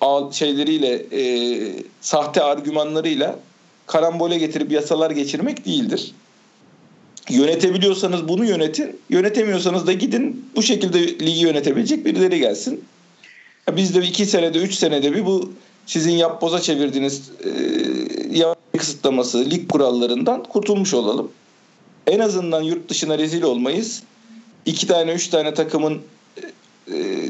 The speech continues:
isteğiyle ülkede iki yılda bir, üç yılda bir kural değiştirmeye çalışıyorlar, e, gibi bir dışarıdan görünüş var.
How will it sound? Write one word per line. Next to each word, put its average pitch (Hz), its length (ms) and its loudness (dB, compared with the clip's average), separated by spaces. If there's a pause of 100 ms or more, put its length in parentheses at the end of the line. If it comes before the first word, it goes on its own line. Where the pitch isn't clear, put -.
isteğiyle 170 720 2
ülkede 170 640 0 (240)
iki - 260 -2
yılda 151 320 4
bir, 156 100 0
üç 180 220 -4
yılda 143 280 2
bir 240 200 -4 (280)
kural 196 340 2
değiştirmeye 143 560 0
çalışıyorlar, 135 640 0 (1080)
e, - 140 -12
gibi 156 300 0
bir 165 260 2 (380)
dışarıdan 165 540 2
görünüş 165 420 -2
var. - 400 -4